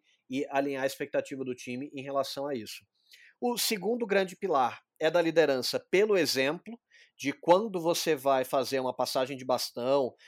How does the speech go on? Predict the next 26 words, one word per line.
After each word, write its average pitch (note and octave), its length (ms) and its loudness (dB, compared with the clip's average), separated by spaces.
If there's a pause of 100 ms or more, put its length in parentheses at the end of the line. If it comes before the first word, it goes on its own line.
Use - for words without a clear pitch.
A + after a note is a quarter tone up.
(160)
você B2 220 -2
vai B2+ 200 0
delegar C#3+ 720 4
uma C#3 160 -2
tarefa. B2 600 0 (360)
Você B2+ 320 -2
primeiro D3+ 680 0 (320)
deixa F3+ 300 2
a F#3 40 -6
pessoa D#3 360 2
te - 100 -6
observar C3 560 0
executando, F3+ 720 -2 (280)
depois D3+ 460 4
você C3+ 240 -2
observa D3 400 0
a - 20 -4
execução D3 440 -6
dela E3+ 380 0
e, F#3 80 -8
por G#3+ 240 -4
último, G3 400 -6
você F#3+ 220 -6
passa D3 460 -2
a D3 80 -6
monitorar C#3+ 580 -4